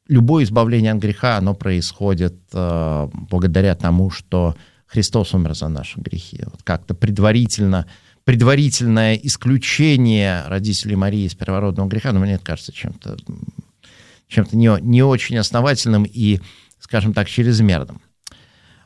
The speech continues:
А, вопрос такой пришёл. А, ответьте, пожалуйста, на вопрос. Матвей одиннадцать двенадцать. «Царство Божие силой берётся.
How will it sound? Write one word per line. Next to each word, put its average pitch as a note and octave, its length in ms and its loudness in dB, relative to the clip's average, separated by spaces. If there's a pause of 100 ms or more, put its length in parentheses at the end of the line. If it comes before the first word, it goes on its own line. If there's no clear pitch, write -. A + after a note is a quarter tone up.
А, F2+ 340 0 (1040)
вопрос C3 580 2
такой C#3+ 280 2
пришёл. G2+ 760 0 (320)
А, F2+ 320 0 (1120)
ответьте, C3+ 320 0
пожалуйста, C#3 560 0
на B2+ 80 4
вопрос. B2+ 340 0
Матвей C3+ 680 2 (120)
одиннадцать A2+ 580 0
двенадцать. D3+ 520 0
«Царство C3 320 2
Божие D3 280 2
силой D3 400 0
берётся. C3 500 2